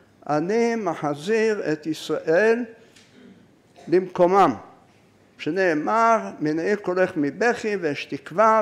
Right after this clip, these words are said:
ושבו בנים לגבולם". הלילה ביקשו מאיתנו לבוא לדבר קצת בשבחו של מורנו, עטרת ראשנו, ראש הישיבה,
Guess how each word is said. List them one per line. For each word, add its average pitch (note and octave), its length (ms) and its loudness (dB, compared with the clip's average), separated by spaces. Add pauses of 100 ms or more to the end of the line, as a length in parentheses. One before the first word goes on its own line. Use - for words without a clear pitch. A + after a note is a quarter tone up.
ושבו F#3 560 0
בנים D#3 420 0
לגבולם". C3 420 -2 (1800)
הלילה F3 640 2
ביקשו E3+ 380 -4
מאיתנו F3 680 2 (500)
לבוא D#3+ 260 -4
לדבר D3+ 500 2
קצת D3 380 -2
בשבחו D#3 680 0 (500)
של D3 300 -4
מורנו, D3 600 0 (580)
עטרת E3 540 -2
ראשנו, D#3+ 560 2 (160)
ראש B2+ 220 -4
הישיבה, C#3+ 540 0